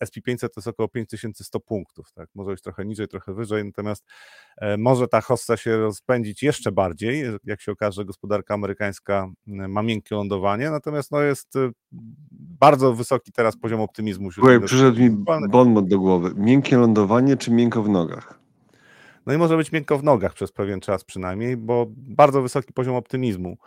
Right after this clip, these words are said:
Speaker 1: e, na rynku, e, wśród inwestorów indywidualnych i ta wypowiedź Powella, e, też została interpretowana jednoznacznie, bardzo optymistycznie, no więc rynki rosną. Pytanie,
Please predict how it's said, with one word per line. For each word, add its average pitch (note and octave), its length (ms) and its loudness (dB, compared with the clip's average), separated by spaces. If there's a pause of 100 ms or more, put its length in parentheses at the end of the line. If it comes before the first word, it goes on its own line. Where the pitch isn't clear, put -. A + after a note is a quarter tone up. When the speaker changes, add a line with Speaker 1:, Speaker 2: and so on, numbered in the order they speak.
(480)
Speaker 1:
e, G2+ 140 -6
na A2 140 0
rynku, C#3 680 0
e, A#2 200 2
wśród A#2+ 200 -6
inwestorów A#2+ 380 -6
indywidualnych C3 580 0
i A#2 60 -16
ta C3 140 2
wypowiedź B2+ 500 -4
Powella, B2 720 2
e, A#2 80 -8
też C3 200 -4
została B2 280 -2
interpretowana B2 640 -4
jednoznacznie, A#2 800 -6
bardzo A2 420 -2
optymistycznie, A2 680 -10
no A#2+ 80 -6
więc A#2+ 200 -8
rynki A#2 400 -4 (400)
rosną. C#3 380 2
Pytanie, C3+ 640 2